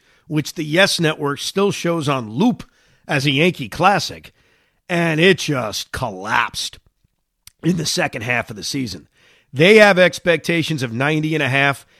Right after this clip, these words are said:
They win seventy games. This harkens back to the early two thousands, like oh three, when they were below their over-under by twenty games. They were below their over-under here by twenty games.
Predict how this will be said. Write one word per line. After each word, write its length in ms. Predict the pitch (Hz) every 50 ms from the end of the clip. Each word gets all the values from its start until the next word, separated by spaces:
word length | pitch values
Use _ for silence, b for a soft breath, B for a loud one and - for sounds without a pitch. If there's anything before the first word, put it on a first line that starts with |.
| b b b
They 200 | b 143 160 160
win 300 | 156 147 147 143 139 131
seventy 1120 | 107 - - - - - 175 170 170 151 147 165 160 160 156 156 156 160 160 160 131 - _ _ _ - 139
games. 680 | 135 151 147 135 127 113 95 85 78 73 - - - b b b b b b
This 240 | b 160 175 - -
harkens 460 | 156 180 180 160 - 160 147 131 107
back 300 | 110 147 147 151 143 -
to 80 | - 143
the 160 | 131 131 139
early 260 | 143 143 139 139 139
two 220 | 127 - - 143 117
thousands, 520 | - 131 123 127 131 131 139 151 135 117
like 200 | 127 113 117 120
oh 160 | 127 139 135
three, 640 | - - - - 117 117 123 127 143 196 202 214 - b b b b b b b b
when 200 | 143 147 151 147
they 160 | 147 143 147
were 160 | 151 156 147
below 360 | 127 127 120 117 127 131 139
their 240 | 139 143 139 131 135
over-under 560 | 135 139 127 131 123 123 123 135 135 147 147
by 180 | 135 123 110 104
twenty 380 | - - - 139 139 139 135
games. 440 | 131 139 135 143 160 180 160 - - _ _ _ _ _ _ _ _ _ _ _ _ _ - _ _ _
They 160 | 151 131 - 143
were 140 | 151 151
below 300 | 151 143 143 151 156 165
their 260 | 156 170 202 220 214 180
over-under 480 | 165 151 147 151 156 147 143 147 139
here 300 | 120 147 160 165 180 165 b b b b b b
by 160 | 160 170 196
twenty 340 | - - 196 220 226 240 247
games. 540 | 240 277 302 302 294 269 196 - - -